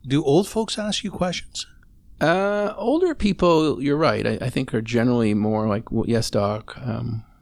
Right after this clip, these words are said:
Speaker 2: y-, you know, and even certain cultures, you know, so you have people from different countries where, uh, or older generations from those countries where they don't question, they just say, "Whatever you say, doc," you know, and they don't wanna have that dialogue.
Speaker 1: Would you ever say to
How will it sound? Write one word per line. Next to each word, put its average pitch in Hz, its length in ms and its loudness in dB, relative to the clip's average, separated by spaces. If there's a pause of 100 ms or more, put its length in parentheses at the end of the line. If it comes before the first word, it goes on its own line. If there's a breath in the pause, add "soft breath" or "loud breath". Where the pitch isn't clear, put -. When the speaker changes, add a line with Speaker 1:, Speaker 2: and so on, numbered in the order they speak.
(140)
Speaker 2:
y-, 143 520 -8
you 143 120 0
know, 120 120 2
and 120 80 2
even 127 240 4
certain 110 320 0
cultures, 123 560 -2
you 120 100 -2
know, 113 160 -2
so 117 220 -6
you 120 140 -4
have 113 200 -4
people 120 300 -6
from 107 480 -4
different 113 320 -4
countries 113 640 -2
where, 101 640 -4
uh, 101 100 -6
or 107 240 -4
older 117 260 0
generations 107 540 -2
from - 160 -2
those 107 160 -4
countries 123 400 -8
where 101 100 -2
they 107 100 -2
don't 104 200 -4
question, 104 480 -10
they 107 120 -8
just 113 200 -10
say, 107 80 -6
"Whatever 107 300 -4
you 95 100 -6
say, - 240 -8
doc," - 460 -12
you - 100 -12
know, 113 80 -6
and 113 80 -6
they 123 80 -12
don't - 260 -8
wanna 95 280 -4
have 117 260 -12
that - 220 -14
dialogue. 107 460 -12
Speaker 1:
Would 143 200 0
you 143 140 0
ever 127 180 0
say 123 220 2
to - 60 -10